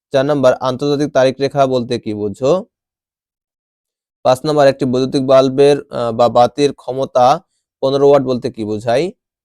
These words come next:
পৃথিবী পৃষ্ঠে একক ভরের একটি বস্তুর ত্বরণ নাইন পয়েন্ট এইট নিউটন বুঝিয়ে লেখো। এক নাম্বার, প্রতি বছর একুশ জুন দিনটি বড় হয় কেন? তিন নাম্বার, ভাজক টিস্যু কাকে বলে?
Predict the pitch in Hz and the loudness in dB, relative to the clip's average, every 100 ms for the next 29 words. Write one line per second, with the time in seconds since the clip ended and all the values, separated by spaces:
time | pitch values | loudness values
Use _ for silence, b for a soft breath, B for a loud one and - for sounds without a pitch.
0 | _ _ - 135 160 151 160 - 165 165 | _ _ -6 0 0 2 0 2 2 4
1 | 139 127 147 143 139 147 151 143 135 127 | 2 0 0 -2 0 0 0 0 -4 -4
2 | 151 151 131 131 - 147 135 131 143 135 | -2 -2 -2 -4 -6 -6 -4 0 0 0
3 | 127 127 147 143 131 131 131 139 143 147 | -4 -4 -2 -4 -2 -4 -4 -6 -6 -6
4 | 139 117 107 110 107 107 143 170 247 _ | -6 -6 -4 -4 -4 -4 -2 -2 -4 _
5 | _ _ _ _ 139 135 156 147 123 127 | _ _ _ _ 0 0 -2 2 2 2
6 | 143 135 160 151 151 - 156 147 143 135 | 0 0 2 2 2 4 2 2 0 0
7 | 151 147 143 156 139 139 131 139 117 120 | 0 0 0 0 0 -2 0 0 2 2
8 | 123 120 117 113 113 120 160 202 _ _ | 2 0 0 0 0 2 0 0 _ _
9 | _ _ _ _ _ _ _ - 143 151 | _ _ _ _ _ _ _ -2 0 0
10 | 151 123 127 131 113 123 143 143 143 156 | 0 2 2 0 -2 0 0 -4 -8 -6
11 | 123 113 120 117 123 143 170 | -4 -2 -2 -2 2 2 2